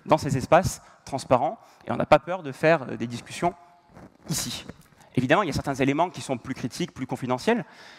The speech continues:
et qu'on ne va pas faire en criant au milieu de l'open space, ça c'est clair, mais juste pour vous dire qu'il y a une base de transparence de l'information qui se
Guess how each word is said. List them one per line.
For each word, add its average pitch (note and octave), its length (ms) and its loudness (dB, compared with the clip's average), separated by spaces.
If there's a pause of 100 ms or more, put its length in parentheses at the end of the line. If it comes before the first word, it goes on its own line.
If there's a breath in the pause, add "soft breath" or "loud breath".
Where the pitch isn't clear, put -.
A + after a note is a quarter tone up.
(140 loud breath)
et - 60 0
qu'on - 100 -2
ne A#2+ 40 4
va - 60 4
pas D#3 140 8
faire E3 300 2
en B2+ 80 -8
criant D#3+ 340 -2
au D#3 80 0
milieu C#3+ 320 0
de D#3+ 60 0
l'open C#3 220 -4
space, G#3+ 260 -4
ça A#2+ 80 -10
c'est B2 140 -6
clair, - 280 0 (400 loud breath)
mais E3+ 300 4
juste F#3 200 -12
pour G3 100 -6
vous E3+ 100 0
dire A#3 160 0
qu'il D#3 200 0 (300 loud breath)
y C#3 60 10
a C#3+ 40 10
une D#3 200 0
base F#3 220 4
de F3 60 -8
transparence D3+ 520 -2
de C#3 80 -4
l'information C3 580 -2 (300 loud breath)
qui D#3+ 120 -2
se D#3 380 4